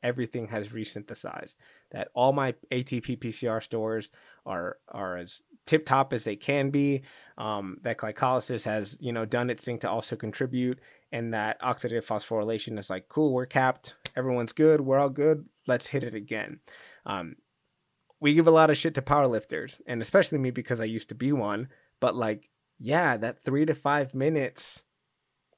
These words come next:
is good, especially on those power days, because you need as much energy as you can. So as a sprinter,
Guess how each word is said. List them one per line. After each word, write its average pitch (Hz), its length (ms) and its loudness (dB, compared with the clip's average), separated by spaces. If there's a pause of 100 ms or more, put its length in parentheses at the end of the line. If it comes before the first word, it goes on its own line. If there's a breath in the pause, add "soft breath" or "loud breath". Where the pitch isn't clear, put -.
(260)
is 135 220 -2
good, 160 480 2 (340)
especially 135 480 0
on 135 200 -2
those 127 140 -4
power 147 360 4
days, 107 260 -6
because 113 400 -6
you 120 140 -6
need 131 280 0
as 117 240 -8
much 117 440 -4
energy 120 600 -4 (500 soft breath)
as 120 220 -2
you 101 100 -6
can. - 380 -14 (840 loud breath)
So 135 500 4
as 127 240 0
a 117 140 2
sprinter, - 1040 -2